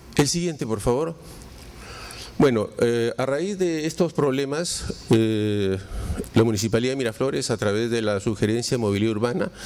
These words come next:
elaboró en su momento una propuesta para el mejoramiento de la señalización en el circuito de playas,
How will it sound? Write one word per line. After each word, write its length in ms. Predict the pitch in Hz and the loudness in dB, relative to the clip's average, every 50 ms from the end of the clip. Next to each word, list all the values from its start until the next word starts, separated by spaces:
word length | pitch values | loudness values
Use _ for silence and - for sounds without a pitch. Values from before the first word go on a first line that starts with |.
| - - - - - - - - | -10 -10 -10 -12 -14 -10 0 2
elaboró 420 | 123 113 113 113 117 120 135 151 151 | 4 4 4 4 4 2 2 0 -2
en 80 | 156 | -2
su 140 | 147 - 143 | -4 -2 0
momento 400 | 131 123 127 139 147 143 - 156 | 0 2 2 0 0 0 -2 -2
una 140 | 147 143 131 | 0 0 2
propuesta 540 | - 120 - - - 165 160 - - 147 131 | 2 0 0 2 0 0 0 0 -2 0 0
para 160 | 127 123 117 | 0 0 0
el 60 | 104 | 0
mejoramiento 540 | 107 101 117 107 107 113 131 143 143 139 147 | -2 0 2 2 2 2 0 -2 -2 -2 -2
de 20 | |
la 80 | 127 120 | 0 0
señalización 640 | - 127 120 113 104 104 92 104 95 - 131 135 135 | 0 0 0 0 0 0 0 0 0 0 0 0 0
en 140 | 123 123 | 0 0
el 80 | 113 101 | 0 0
circuito 360 | - 113 98 107 127 117 - | -2 -2 0 0 0 2 2
de 60 | 113 | 0
playas, 540 | 92 - - 135 139 147 160 180 - - - | 2 2 2 2 2 2 -2 -4 -4 -6 -10